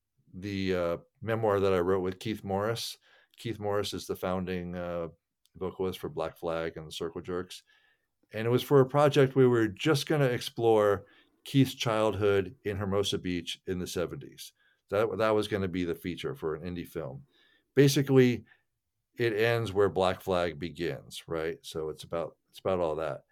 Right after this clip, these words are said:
And I was really amazed how we got a whole feature out of about, like, seventy pages of Keith's memoir. And, you know, there were more stories that he told me and more things we fleshed out.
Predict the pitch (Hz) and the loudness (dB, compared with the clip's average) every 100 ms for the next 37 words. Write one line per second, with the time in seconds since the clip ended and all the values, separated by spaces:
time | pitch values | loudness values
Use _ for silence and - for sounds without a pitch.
0 | _ _ - 110 117 117 117 175 180 127 | _ _ -10 -2 0 0 2 4 4 4
1 | 104 123 117 92 82 92 98 101 107 104 | 2 4 4 2 0 0 0 0 2 0
2 | 92 113 127 - 110 123 90 76 73 85 | 2 2 2 2 -2 -2 -2 -2 -2 -4
3 | 90 85 90 90 87 82 - 101 104 95 | -4 -4 -4 -2 -6 -6 -4 -2 -2 -4
4 | 90 92 95 87 76 80 - 92 78 - | -2 -2 -2 -6 -10 -12 -10 -10 -8 -8
5 | 87 98 71 - _ _ _ _ _ 131 | -8 -6 -8 -10 _ _ _ _ _ -2
6 | 143 143 139 131 127 127 127 110 107 110 | 2 4 8 8 8 4 4 4 4 4
7 | 104 104 104 107 107 107 101 92 95 95 | 2 2 0 0 -2 -2 -4 -2 -4 -4
8 | 95 92 85 - 87 - 104 110 90 | -6 -6 -8 -6 -8 -4 0 0 0